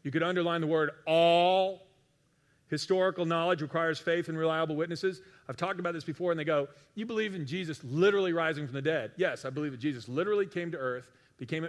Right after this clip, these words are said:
God came to earth as a man, was born to Mary,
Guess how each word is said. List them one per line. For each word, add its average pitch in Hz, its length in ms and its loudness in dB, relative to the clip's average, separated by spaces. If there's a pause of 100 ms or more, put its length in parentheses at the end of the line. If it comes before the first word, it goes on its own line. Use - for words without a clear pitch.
(100)
God 165 320 -2
came 165 180 -6
to 160 60 -8
earth 131 280 -6 (440)
as 160 160 0
a 165 40 -4
man, 127 280 -6
was 120 100 -8
born 180 540 -2 (1120)
to - 80 -8
Mary, 139 460 -4